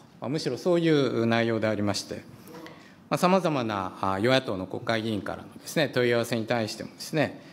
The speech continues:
面会しても意味をなさないとか、価格についてはどうにもならないというふうに出てきてですね、まあ、その、むしろ現場ではちゃんとやってるじゃないかという、まあ、そういう事実の方が、まあ、よく浮き出ている、まあ、そういう報告書であります。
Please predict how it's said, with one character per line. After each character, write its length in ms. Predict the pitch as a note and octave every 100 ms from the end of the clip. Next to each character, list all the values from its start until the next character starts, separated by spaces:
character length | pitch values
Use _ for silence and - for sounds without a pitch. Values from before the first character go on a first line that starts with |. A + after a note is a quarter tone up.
| -
面 200 | A2 A#2
会 160 | A#2 A#2
し 60 | -
て 80 |
も 100 | A2+
意 120 | A2 A#2
味 100 | G#2
を 80 |
な 100 | F#2+
さ 140 | G2+ A2
な 80 | A2
い 60 |
と 100 | G2+
か、 160 | F#2 - - -
価 140 | -
格 200 | B2 B2
に 120 | B2+ B2
つ 100 | C3
い 60 |
て 80 | A2
は 80 | F2+
ど 100 | G#2
う 40 |
に 80 | B2
も 80 | B2
な 120 | A#2
ら 80 | G#2+
な 60 | -
い 40 | - -
と 60 | G#2
い 40 |
う 20 |
ふ 20 |
う 40 | F#2
に 60 | - - - -
出 100 | D#3
て 100 | D#3
き 80 | -
て 120 | G2+
で 80 | F#2
す 100 | -
ね、 240 | C3 - - - - - - - -
ま 120 | F#3+
あ、 20 |
そ 120 | F3+ G3+
の、 120 | G3+
む 140 | A#3+
し 100 | C4
ろ 80 | G3+
現 160 | E3+ A3+
場 100 | A#3
で 100 | A3
は 100 | D3+
ち 60 |
ゃ 60 | A3
ん 60 | G#3
と 60 |
や 60 | D3
っ 40 |
て 80 | A3
る 80 | G#3+
じ 60 |
ゃ 40 | E3
な 60 |
い 60 | G#2
か 100 | F#2+
と 180 | - F#2+ - - - - -
い 100 | F3+
う、 320 | G#3 G3 E3+ E3
ま 160 | E3+
あ、 40 | C3+
そ 220 | G3 F#3
う 60 |
い 680 | F3+ F3 E3+ D3+ C#3 C3 C3
う 20 | B2+
事 220 | D#3+ C#3+
実 320 | C#3+ A#2+ A2
の 140 | A#2
方 180 | A#2+ F#3+
が、 180 | C#3 G#2
ま 300 | G2+ F#2+ A2
あ、 60 | F#2+
よ 140 | G#2+
く 300 | G#2 F2+ G2
浮 40 | G#2+
き 140 | D3
出 120 | D3+
て 100 | D3+
い 160 | A#2 G2
る、 220 | F#2 F2+
ま 100 | F#2+
あ、 40 | F2+
そ 160 | B2+
う 60 | A#2
い 60 | A2+
う 40 |
報 160 | A2+ A2+
告 240 | G#2+ -
書 280 | - G2 F#2+
で 220 | G2+ G2
あ 100 | F#2+
り 100 | G2+
ま 120 | G2
す。 200 | - -